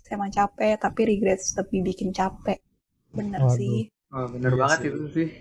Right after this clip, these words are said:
Speaker 2: Nggak salah, nggak
Speaker 1: Nggak
Speaker 2: salah.
Speaker 1: dikerjain, kita nyesel juga kan.
Speaker 3: Iya.
Speaker 2: Iya.
Speaker 3: Makin numpuk malah. Makin pusing ya nggak, guys?
Speaker 2: Iya lah.
Speaker 1: Betul.
Speaker 2: Oke, lanjut aja kali. Dari X buat Kadea nih. "Semangat, jangan kebanyakan bengek.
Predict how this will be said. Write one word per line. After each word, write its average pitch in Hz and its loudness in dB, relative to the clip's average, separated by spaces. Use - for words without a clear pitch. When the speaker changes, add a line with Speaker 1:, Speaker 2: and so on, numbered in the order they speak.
Speaker 2:
Nggak 120 -10
salah, 156 6
nggak 120 2
Speaker 1:
Nggak 117 2
Speaker 2:
salah. 110 2
Speaker 1:
dikerjain, 214 -2
kita 254 -2
nyesel 202 -4
juga 220 2
kan. 254 2
Speaker 3:
Iya. 123 -8
Speaker 2:
Iya. 139 6
Speaker 3:
Makin 139 -12
numpuk 156 2
malah. 143 -2
Makin 131 -10
pusing 151 -8
ya 151 -2
nggak, 123 -4
guys? - -20
Speaker 2:
Iya 123 -2
lah. 117 -2
Speaker 1:
Betul. - -14
Speaker 2:
Oke, 139 0
lanjut 156 2
aja 180 4
kali. 120 0
Dari 143 -4
X 185 2
buat 147 2
Kadea 147 6
nih. 113 -14
"Semangat, 156 4
jangan 139 0
kebanyakan 135 2
bengek. 143 0